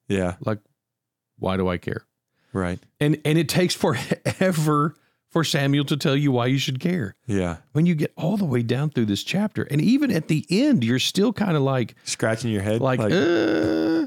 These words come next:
Speaker 2: So it is a, t-, twenty-seven ends with, "So that I may make known to you the word of God." He has not,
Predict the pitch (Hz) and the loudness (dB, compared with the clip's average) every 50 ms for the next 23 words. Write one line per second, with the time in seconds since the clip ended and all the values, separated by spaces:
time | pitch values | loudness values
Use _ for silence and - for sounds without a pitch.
0 | - _ _ - - 165 156 156 156 160 170 170 151 151 143 143 147 110 92 - | -4 _ _ -2 0 2 2 4 4 4 4 2 2 2 2 2 2 0 -2 -4
1 | - - - 135 123 - - - 185 190 208 196 - - 180 180 202 208 170 120 | -6 -6 -4 -6 -6 -4 0 2 2 4 4 4 2 2 2 2 2 2 2 2
2 | 120 - 143 151 180 214 208 147 123 113 113 113 113 - - - - - 151 135 | 2 2 2 2 4 4 4 2 4 4 4 2 2 -2 -4 -4 -2 0 2 2
3 | 127 127 - - 113 120 131 135 131 123 123 120 120 123 120 92 - 110 113 123 | 2 2 0 0 0 2 2 2 2 4 4 4 2 2 2 0 0 2 2 2
4 | 131 117 113 104 104 107 104 101 98 104 107 104 98 95 98 104 110 131 135 - | 0 0 0 0 2 2 2 0 2 2 0 0 0 0 -2 -2 -2 -2 -4 -4
5 | - - 180 208 202 226 226 175 165 170 185 220 226 | -2 2 2 4 4 4 2 2 2 2 0 0 -2